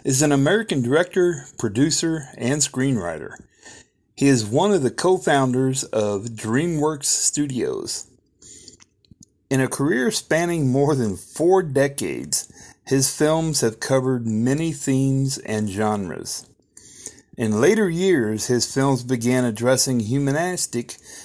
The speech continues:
issues such as the Holocaust in Schindler's List, the transatlantic slave trade in Amistad, war in Empire of the Sun and Saving Private Ryan and War Horse,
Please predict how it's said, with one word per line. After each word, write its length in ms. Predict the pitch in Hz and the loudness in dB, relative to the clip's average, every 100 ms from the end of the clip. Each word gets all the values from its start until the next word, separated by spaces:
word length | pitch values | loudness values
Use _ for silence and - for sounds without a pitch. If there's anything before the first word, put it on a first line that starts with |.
| - | -16
issues 680 | - 165 - 113 101 107 - - - _ | 0 2 2 -2 -6 -4 -6 -8 -20 _
such 400 | - 160 156 131 | 0 2 2 0
as 460 | - 123 110 101 | 2 2 2 -2
the 140 | - 104 | -2 -2
Holocaust 720 | 101 101 101 - 139 170 - | 0 0 0 0 0 0 -6
in 380 | - 98 92 95 | -6 -6 -6 -10
Schindler's 560 | - - 113 95 87 98 | -8 -2 -2 -2 -6 -6
List, 420 | 104 135 - - - _ _ - - _ | -4 -4 -6 -10 -20 _ _ -20 -20 _
the 100 | - | -8
transatlantic 1120 | - - 143 147 143 139 113 120 131 139 143 | -4 0 2 2 0 -2 0 0 2 0 -2
slave 600 | - - - 127 131 135 | -4 0 2 2 2 2
trade 580 | 135 - 98 98 123 143 - | -2 -2 0 0 -2 -6 -4
in 400 | 117 107 104 101 | -2 0 -2 -2
Amistad, 760 | - 135 139 - 85 80 98 - _ - _ _ _ _ | -2 -2 -2 -2 -2 -2 -6 -8 _ -20 _ _ _ _
war 600 | - 117 175 123 123 160 - - _ _ _ - | -2 4 6 6 4 0 -10 -20 _ _ _ -2
in 560 | 123 117 107 101 98 - | 2 2 2 0 -2 -2
Empire 460 | 120 107 110 110 98 | -2 0 2 2 0
of 100 | 90 | -2
the 80 | |
Sun 480 | 87 - 143 131 120 | 2 2 4 2 0
and 120 | 101 | 0
Saving 420 | 87 110 107 104 90 | 0 0 0 -2 -2
Private 340 | 107 101 92 | 0 0 -2
Ryan 340 | 92 104 110 | 0 2 2
and 240 | 107 87 87 | 0 -4 -2
War 180 | 143 139 | 0 2
Horse, 460 | 92 87 - - | 2 0 -2 -10